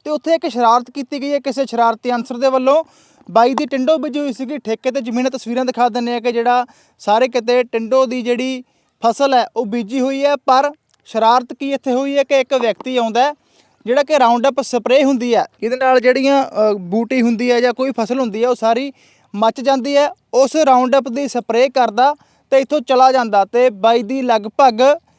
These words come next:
ਕਿੱਲੇ ਦੇ ਨੇੜ ਜਿਹੜੀ ਫਸਲ ਹੈ, ਉਹ ਮੱਚ ਕੇ ਖਰਾਬ ਹੋ ਜਾਂਦੀ ਹੈ। ਉਸ ਤੋਂ ਬਾਅਦ ਨਵੀਂ ਫਸਲ ਆ ਜਿਹੜੀ ਉੱਥੇ ਹੋਣੀ ਰਹੀ। ਪੂਰੀ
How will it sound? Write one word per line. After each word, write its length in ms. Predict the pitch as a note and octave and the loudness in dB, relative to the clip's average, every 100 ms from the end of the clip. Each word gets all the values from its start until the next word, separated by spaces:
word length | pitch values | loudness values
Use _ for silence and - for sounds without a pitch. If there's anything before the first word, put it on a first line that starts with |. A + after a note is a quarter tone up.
| _ _ | _ _
ਕਿੱਲੇ 320 | - C#4+ D4 D4+ | -4 2 4 4
ਦੇ 140 | D#4 | 4
ਨੇੜ 340 | C4+ C4 B3+ G#3 | 4 4 4 2
ਜਿਹੜੀ 400 | - G3 F#3 A#3+ | -4 -12 -4 -2
ਫਸਲ 420 | C#4 A3 G#3 C#4 C4 | -2 -2 2 2 6
ਹੈ, 180 | B3 - - | 4 4 0
ਉਹ 140 | B3+ | 0
ਮੱਚ 340 | A#3 A3 G#3+ A#3 | 4 2 2 -2
ਕੇ 300 | B3+ C4 D#4+ _ _ _ _ | 0 2 0 _ _ _ _
ਖਰਾਬ 360 | - A3+ A#3 C4 | -2 2 4 4
ਹੋ 100 | C4+ | 2
ਜਾਂਦੀ 360 | C#4 C#4 C#4 | 2 0 0
ਹੈ। 160 | C#4+ D4 _ _ | 0 0 _ _
ਉਸ 140 | G#3+ A#3 | -4 -2
ਤੋਂ 160 | C#4+ | 0
ਬਾਅਦ 300 | A#3 B3 C4+ | 2 4 4
ਨਵੀਂ 240 | C4+ A#3+ B3+ | 2 0 0
ਫਸਲ 280 | B3 B3 C4 | -2 0 0
ਆ 60 | |
ਜਿਹੜੀ 180 | C4 B3+ | 0 -2
ਉੱਥੇ 240 | B3+ - | -4 -2
ਹੋਣੀ 240 | A#3 A3+ B3+ | -2 0 -2
ਰਹੀ। 120 | C#4 | -4
ਪੂਰੀ 320 | C4 C4 C#4 | -6 -4 -4